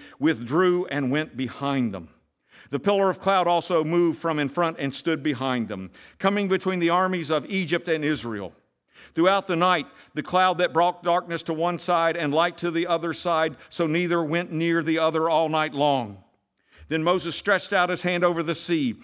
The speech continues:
and all that night the Lord drove the sea back with a strong east wind and turned it into dry land. The waters were divided, and the Israelites went through the sea on dry land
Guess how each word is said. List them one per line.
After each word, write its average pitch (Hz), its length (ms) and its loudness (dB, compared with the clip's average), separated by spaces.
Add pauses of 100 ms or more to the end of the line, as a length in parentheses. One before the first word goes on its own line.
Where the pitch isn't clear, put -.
(260)
and 147 200 -4
all 180 260 4
that 180 240 0
night 165 320 0
the 151 100 -2
Lord 156 280 2
drove 165 400 2
the 143 80 -4
sea 165 240 -4
back 175 400 0
with 151 120 -4
a 139 60 -4
strong 175 420 0
east 139 300 -4
wind 175 300 0
and 135 120 -2
turned 165 220 -2
it 165 140 0
into 151 180 0
dry 139 300 2
land. 117 480 -4 (500)
The 139 100 -2
waters 170 440 2
were 180 120 0
divided, 165 520 0
and 139 120 -2
the 160 120 -4
Israelites 175 640 0
went 175 240 -6
through 175 220 0
the 160 100 -4
sea 170 260 -6
on 170 160 0
dry 165 300 2
land 135 420 0